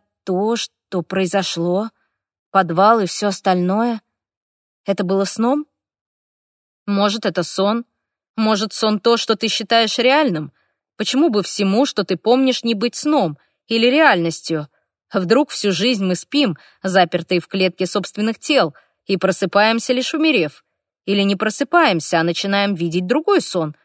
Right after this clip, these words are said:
Во сне ведь так легко может показаться, что мы уже проснулись. Том, улыбаясь, неотрывно смотрел в небо.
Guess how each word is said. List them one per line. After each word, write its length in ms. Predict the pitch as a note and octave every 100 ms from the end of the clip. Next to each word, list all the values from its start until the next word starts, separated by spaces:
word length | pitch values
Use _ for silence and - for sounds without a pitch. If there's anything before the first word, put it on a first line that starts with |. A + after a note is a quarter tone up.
| _ _
Во 140 | G3+
сне 200 | F#3+ A3
ведь 140 | F#3+ F3
так 180 | - F#3+
легко 280 | F3 D4+
может 260 | C#4 E3 D#3
показаться, 560 | D#3+ F3 F3 G3+ - A#3
что 220 | - B3
мы 180 | F#3 E3
уже 200 | D#3 E3
проснулись. 680 | F3 F3 F#3+ F3 E3+ - - _ _ _ _
Том, 180 | D#4+ C#4+
улыбаясь, 600 | F#3+ F3 F3+ A#3+ C4 -
неотрывно 500 | G3+ F3 G3+ A3+ A3
смотрел 480 | G#3 G#3+ G#3 A3+ A3
в 80 | A3+
небо. 400 | C4+ G3+ D#3